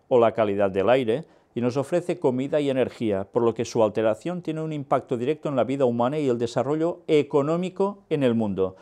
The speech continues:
Fijaos cómo toda esta situación va vinculada a cuestión económica. ¿Por qué remarco esto? Pues porque vais a ver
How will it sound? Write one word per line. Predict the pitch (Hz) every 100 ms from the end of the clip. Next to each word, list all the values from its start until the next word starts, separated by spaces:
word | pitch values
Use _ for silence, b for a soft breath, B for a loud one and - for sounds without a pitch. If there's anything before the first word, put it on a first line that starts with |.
| b b
Fijaos | 131 151 165
cómo | - 143 135
toda | 190
esta | 185 175
situación | 156 156 156 - 214 202 143
va | 170
vinculada | 180 160 175 185 185 - 156
a | 147
cuestión | - 170 143 - 190 190 -
económica. | 185 175 175 135 104 92 101 90 - b b b -
¿Por | 135
qué | -
remarco | 185 180 165 151 190
esto? | 202 - 117 90 _ _ _ b b b b
Pues | 113 -
porque | 104 95
vais | 107 170 165
a |
ver | 165 175 165